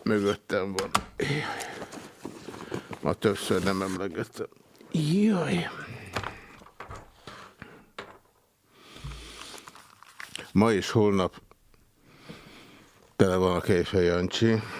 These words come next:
Ma először egy műsorról beszélgetek önökkel, ha akarnak velem beszélgetni, ha nem, akkor én beszélgetek magammal.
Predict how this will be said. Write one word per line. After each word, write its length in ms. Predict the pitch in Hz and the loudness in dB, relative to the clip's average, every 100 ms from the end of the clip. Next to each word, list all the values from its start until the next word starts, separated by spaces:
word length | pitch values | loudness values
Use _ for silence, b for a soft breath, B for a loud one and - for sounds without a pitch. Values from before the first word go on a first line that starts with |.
| B B B B | B B B B
Ma 360 | 117 113 120 117 | 4 4 6 4
először 420 | 110 107 - 107 | 2 0 2 2
egy 220 | 98 92 - - B B B B B _ b b b b b b b b b | 2 2 -4 -6 B B B B B _ b b b b b b b b b
műsorról 680 | - 123 127 - 110 104 101 | 4 4 4 4 4 6 4
beszélgetek 720 | 95 92 107 98 98 - - | 4 2 2 2 2 0 2
önökkel, 480 | 113 101 - 107 90 | 2 0 0 2 2
ha 140 | 90 | 2
akarnak 420 | 92 95 95 87 | 4 4 2 0
velem 280 | 92 90 87 | 2 2 4
beszélgetni, 640 | 92 - 98 90 90 - 95 | 2 4 4 4 0 0 0
ha 140 | 85 | 2
nem, 180 | 90 101 | 4 4
akkor 300 | 82 - 87 | 0 0 2
én 140 | 90 | 4
beszélgetek 600 | 90 - 92 87 90 82 | 2 2 0 0 0 0
magammal. 640 | - 101 110 95 90 92 | 2 4 4 2 2 2